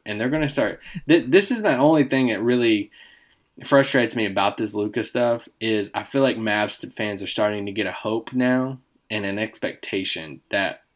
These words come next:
Luka will be there, to where whenever Luka does get called before Dallas, then it's gonna be like, "Well, crap, we got Bamba," or, "Crap, we got <laughs> Bagley," or whoever it is, and it's just gonna be kind of like a,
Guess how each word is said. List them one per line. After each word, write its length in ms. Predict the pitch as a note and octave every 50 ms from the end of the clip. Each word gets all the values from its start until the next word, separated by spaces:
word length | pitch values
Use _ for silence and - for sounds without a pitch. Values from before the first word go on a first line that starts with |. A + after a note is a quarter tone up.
| _
Luka 360 | - G#2 G#2+ G#2+ G#2+ G#2 - G2+
will 180 | F#2+ F#2 F2+
be 220 | F2 - F2+ F2 E2+
there, 360 | D2+ D#2 D#2 - A1 - - _ - - - _ _
to 100 | - B2
where 440 | G#2+ G#2+ A2+ A2+ A2 G#2+ G#2+ G2 - -
whenever 500 | G2 G#2+ A2+ A2+ A2+ A2 A2 G#2+ G#2 -
Luka 300 | - G#2+ A2 G#2+ - G#2+
does 300 | F#2+ - G2+ G2+ G#2 G#2
get 180 | A#2+ A2 -
called 320 | - - - G#2+ G#2+ G#2 G2
before 400 | G2 - - - G2+ G2 G2+ A2
Dallas, 540 | A2+ A#2 A#2 B2 C3 C3+ C#3 C#3+ C#3+ - - - - - - - - _ -
then 180 | A#2 B2 B2
it's 160 | A#2+ G#2+ -
gonna 200 | - - A#2 A2
be 120 | G#2 A2 G#2+
like, 360 | G#2 G2 G2 F#2 - - - _ _
"Well, 160 | - G#2 G2+
crap, 580 | G2 - - G2 - - G2+ E2+ - - - - - _ _ _
we 180 | A2 A2+ B2+ B2+
got 340 | A#2+ G#2+ G2+ G#2+ G2+ - -
Bamba," 460 | G2 F2+ F2+ - - - D2 C#2+ - _ _ - - _ _
or, 100 | G#2+ G#2
"Crap, 540 | - - - - D3 A#2+ - - - - -
we 120 | B2+ B2+
got 380 | B2 - - - C3+ B2 G#2 B2+
<laughs> 80 | B2 -
Bagley," 640 | D3 A#2+ A2 A2 A2 - - G#2+ G2+ - - _ - - - - C#3+ -
or 200 | C3 B2+ B2+ B2+
whoever 380 | D3+ E3 E3 D#3+ D3 C#3 C3 B2
it 100 | A#2 A#2+
is, 280 | B2+ B2 A#2 G#2+ -
and 160 | - A#2 A#2
it's 160 | A#2 A2+ A2 A#2+
just 160 | A2+ - -
gonna 180 | C#3 B2 A#2
be 180 | A2 A2+ A2+ A2
kind 200 | - - B2 A#2+
of 60 | A#2 A2+
like 160 | A2+ A2 A2
a, 260 | A2 G#2+ G2+ G2